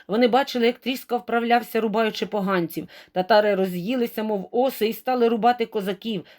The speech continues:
Небагато їх встигло утекти. Тепер татари пустилися в погоню за іншими, в них були кращі коні. Мустафа заповзявся не випустити ні одного.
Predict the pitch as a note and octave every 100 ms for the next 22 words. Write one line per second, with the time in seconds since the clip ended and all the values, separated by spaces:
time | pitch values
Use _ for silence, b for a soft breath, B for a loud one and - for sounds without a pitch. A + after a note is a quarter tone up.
0 | _ G3 F#3 F3+ D4 D4 G#3 F#3 - -
1 | G3 F#3 F3+ F3+ F#3+ F3+ F3+ E3 B B
2 | _ G3 A3 A#3+ G#3+ G#3 A#3+ A3 A3 -
3 | A#3 A3 - F#3 - G3 B3 A3 F#3+ F#3+
4 | B3+ A#3 - E3 D#3+ G#3+ F3+ G3+ G3+ -
5 | B3 C4+ - G3 F#3+ F#3 E3+ D3 B B
6 | G3+ G3 G#3 G3 A3+ A3 - G3+ G3+ A3+
7 | - A3 G#3 A#3+ A#3 - G#3+ G#3+ G#3+ G3+
8 | F3+ G3+ C#4+ F#3 E3